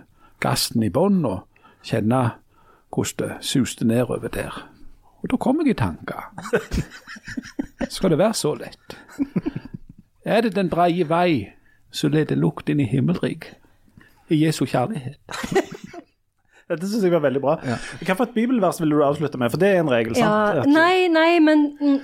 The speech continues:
Speaker 4: for faktisk så trenger du ikke ha med bibelvers engang.
Speaker 2: Å?
Speaker 4: Eh, men, eh, men du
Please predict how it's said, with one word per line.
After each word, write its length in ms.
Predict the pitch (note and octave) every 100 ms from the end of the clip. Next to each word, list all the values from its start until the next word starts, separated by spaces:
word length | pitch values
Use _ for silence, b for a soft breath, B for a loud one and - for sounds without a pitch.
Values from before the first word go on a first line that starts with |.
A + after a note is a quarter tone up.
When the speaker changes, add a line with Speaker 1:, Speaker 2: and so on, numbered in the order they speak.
| -
Speaker 4:
for 160 | - D4+
faktisk 480 | - F4 F4 E4 D#4+
så 80 |
trenger 320 | D#4 C#4+ C#4 E4
du 80 |
ikke 160 | D#4 D#4
ha 140 | C4+ D3
med 180 | E3+ C4+
bibelvers 460 | D#4+ E4 D#4 C#4+ C#4+
engang. 380 | B3 D#3 E3 F3+ _
Speaker 2:
Å? 160 | - C3 E3 b b _
Speaker 4:
Eh, 560 | C4+ C4 C4 B3 A#3+ A#3
men, 440 | B3+ B3+ C4 C4 C4 C4
eh, 400 | C4 B3+ B3 B3
men 160 | B3
du 80 | C4